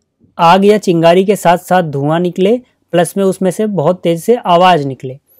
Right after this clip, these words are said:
ठीक है, तो हम बोलते हैं कि विस्फोट हुआ है। तो यहाँ पे किसके जलने में ऐसा होता है? पटाखे के दहन पे। ठीक है, जब आप पटाखे जलाते हो, दिवाली वगैरह पे आपने जलाए होंगे,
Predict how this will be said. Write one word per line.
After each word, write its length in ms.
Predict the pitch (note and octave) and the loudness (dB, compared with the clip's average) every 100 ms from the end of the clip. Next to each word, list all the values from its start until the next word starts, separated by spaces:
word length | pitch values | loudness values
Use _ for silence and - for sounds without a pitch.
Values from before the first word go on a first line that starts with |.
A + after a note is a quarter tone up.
| _ _ - | _ _ -6
ठीक 120 | E3+ | 0
है, 160 | B3 D3+ | 2 0
तो 160 | - | 0
हम 120 | F3+ F#3+ | 0 0
बोलते 280 | F3+ E3+ | -2 -2
हैं 100 | F#3+ | -4
कि 100 | G#3 | -2
विस्फोट 460 | A#3 G3 - F3+ C#3+ | -2 -2 0 0 0
हुआ 180 | C3+ C3 | -2 -6
है। 120 | C#3 _ _ _ _ | -8 _ _ _ _
तो 60 | G#3+ | -2
यहाँ 160 | F#3 G3+ | 0 2
पे 140 | B3 | 0
किसके 440 | A#3 G3+ - - | -2 -6 -6 -2
जलने 280 | A#3 A#3+ A#3+ | 2 2 2
में 120 | A#3+ | 0
ऐसा 200 | A3+ A#3 | 0 2
होता 240 | A3 G#3 G3 | 2 4 2
है? 100 | D#3+ | 2
पटाखे 540 | - D#3+ F3 D3+ D3+ | 0 0 2 2 0
के 100 | C#3 | -2
दहन 260 | C3 B2+ C3 | -6 -8 -12
पे। 220 | C#3+ C#3+ _ _ _ | -14 -18 _ _ _
ठीक 80 | F3+ | 0
है, 60 | G#3 | 2
जब 100 | G3+ | 4
आप 180 | G3+ F#3+ | 2 0
पटाखे 400 | D#3 G#3+ - G#3 | 0 0 0 0
जलाते 340 | G3 F3 F3 | 2 0 0
हो, 80 | F#3 | -2
दिवाली 320 | E3+ E3 E3 | 0 0 2
वगैरह 240 | E3 E3 | 0 0
पे 80 | D#3 | 0
आपने 180 | D#3 E3 | -2 -2
जलाए 260 | D3+ D3 E3 | -2 0 0
होंगे, 320 | D3+ E3 | 0 -2